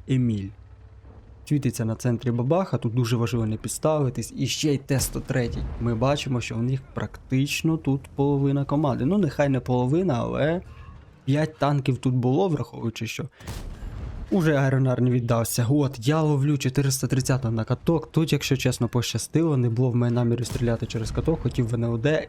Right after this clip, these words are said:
І тут ще раз щастить. Тому що я вибиваю чотириста сорок вісім альфи. Першого разу, правда, альфа не пройшла, триста шістдесят чотири, зараз чотириста сорок вісім.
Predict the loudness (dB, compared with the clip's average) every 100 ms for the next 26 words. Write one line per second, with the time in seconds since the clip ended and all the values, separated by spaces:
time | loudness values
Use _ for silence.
0 | -2 -2 0 0 0 0 2 2 2 -2
1 | -2 -4 -4 -2 -2 -2 -14 -20 -20 -20
2 | -20 -4 0 2 2 0 2 2 2 2
3 | 2 2 2 2 0 0 0 2 0 -2
4 | -2 0 -2 -2 -4 -2 -4 -6 -12 -6
5 | -4 0 0 2 2 0 0 0 2 0
6 | 0 0 0 0 2 0 0 -2 -4 -4
7 | -6 -4 -4 0 0 0 -2 -4 -6 -4
8 | -4 -2 -2 -2